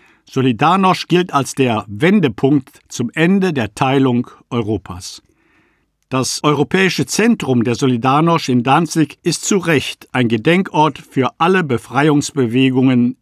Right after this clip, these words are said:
in Europa. Die Stärke der Solidarność war, dass sich unterschiedliche politische und ideologische Strömungen für die Freiheit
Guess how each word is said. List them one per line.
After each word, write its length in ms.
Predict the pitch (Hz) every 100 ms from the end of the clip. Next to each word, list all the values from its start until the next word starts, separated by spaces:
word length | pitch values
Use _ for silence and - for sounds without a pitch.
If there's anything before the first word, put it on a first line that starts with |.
| -
in 160 | 135
Europa. 640 | 123 117 107 95 104 87 - _ _ _ _ _ _ _ _
Die 60 | -
Stärke 520 | - 143 175 190 135
der 180 | 113 107
Solidarność 640 | 113 110 110 123 139 -
war, 280 | 120 131 156 _ _ _ _ _
dass 160 | - -
sich 180 | 151 -
unterschiedliche 920 | - 226 226 180 196 190 190 165 170 156
politische 640 | - 135 202 214 - 165
und 140 | 139
ideologische 680 | 160 139 139 180 196 170 135
Strömungen 640 | - 135 156 165 156 147 -
für 380 | _ - 208 240
die 180 | 180 156
Freiheit 800 | - 120 156 170 147 147 -